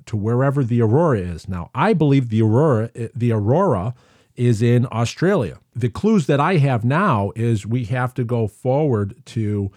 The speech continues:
Matt Hooper talking on the phone during the tourist invasion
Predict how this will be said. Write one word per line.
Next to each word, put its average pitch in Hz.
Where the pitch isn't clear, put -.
Matt 113
Hooper 135
talking 110
on 101
the 92
phone 123
during 123
the 110
tourist 196
invasion 98